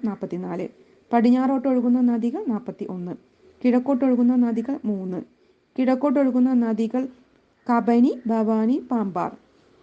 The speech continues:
കേരളത്തിലെ ഏറ്റവും നീളം കൂടിയ നദി പെരിയാർ. തമിഴ്നാട് അതിർത്തിയിലെ പെരുമാൾമുടിയിൽ നിന്ന് ഉത്ഭവിച്ച് ഭവാനി പുഴയിൽ എത്തിച്ചേരുന്ന പുഴ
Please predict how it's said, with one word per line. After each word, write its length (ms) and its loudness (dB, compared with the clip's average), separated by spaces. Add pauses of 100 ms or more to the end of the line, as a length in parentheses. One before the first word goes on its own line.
(220)
കേരളത്തിലെ 480 2
ഏറ്റവും 340 2
നീളം 300 2
കൂടിയ 200 0
നദി 380 2 (420)
പെരിയാർ. 500 2 (1300)
തമിഴ്നാട് 480 4
അതിർത്തിയിലെ 760 0
പെരുമാൾമുടിയിൽ 680 2
നിന്ന് 240 2
ഉത്ഭവിച്ച് 560 -4
ഭവാനി 520 -2
പുഴയിൽ 440 0
എത്തിച്ചേരുന്ന 640 -2 (100)
പുഴ 240 -4